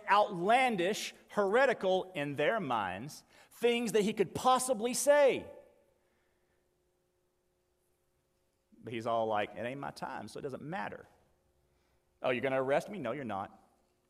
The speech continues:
"You think you're gonna kill me now?" "Nope." He's in control.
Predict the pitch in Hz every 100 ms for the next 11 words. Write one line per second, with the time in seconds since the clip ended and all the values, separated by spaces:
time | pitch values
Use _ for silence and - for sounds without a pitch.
0 | _ _ _ _ _ 120 147 139 147 160
1 | 165 170 180 208 202 101 101 110 - _
2 | _ _ _ _ _ _ _ _ _ _
3 | _ _ _ _ _ 123 117 120 120 110
4 | 120 92 113 120